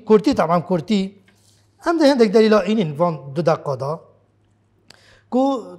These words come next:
طبعًا حديث جيت هين، إن الله فرض الفرائض فلا تضيعوها وحد حدودا فلا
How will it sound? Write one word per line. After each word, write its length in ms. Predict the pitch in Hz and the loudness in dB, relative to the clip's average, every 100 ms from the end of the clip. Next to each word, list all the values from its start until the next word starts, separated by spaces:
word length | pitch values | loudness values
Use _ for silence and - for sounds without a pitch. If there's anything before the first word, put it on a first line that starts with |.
| - | -6
طبعًا 220 | 285 262 | -4 -4
حديث 360 | - 233 269 214 | -2 -2 0 -2
جيت 220 | 220 220 | -2 2
هين، 300 | 226 185 196 - _ _ _ - | 2 2 -4 -12 _ _ _ -8
إن 180 | 214 196 | -6 -2
الله 260 | 190 190 185 | 0 2 0
فرض 300 | 196 185 185 | 0 0 0
الفرائض 420 | 175 190 190 180 | -2 -2 -2 -2
فلا 200 | 190 185 | -2 -4
تضيعوها 440 | 175 175 180 175 | -4 -6 -4 -2
وحد 420 | 185 180 202 160 | -2 -2 -4 -4
حدودا 420 | 165 180 185 180 175 | -6 -4 -6 -6 -6
فلا 440 | 190 185 190 185 | -6 -4 -4 -6